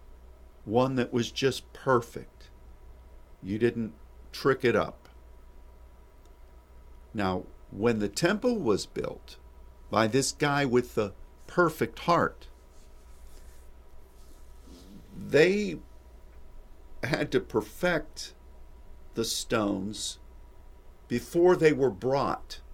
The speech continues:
to be put into the temple. And they weren't allowed to be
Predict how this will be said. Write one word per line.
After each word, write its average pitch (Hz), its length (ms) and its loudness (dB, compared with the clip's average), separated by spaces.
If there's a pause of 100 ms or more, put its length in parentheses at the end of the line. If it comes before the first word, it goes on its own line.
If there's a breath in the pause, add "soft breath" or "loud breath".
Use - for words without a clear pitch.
(100)
to 98 80 -8
be 101 160 -6
put - 360 2 (1300)
into 113 520 0
the 95 120 -4
temple. - 480 -2 (1500)
And 101 140 -4
they 117 120 2
weren't 123 260 2
allowed 123 400 4
to 98 60 -2
be 101 420 -2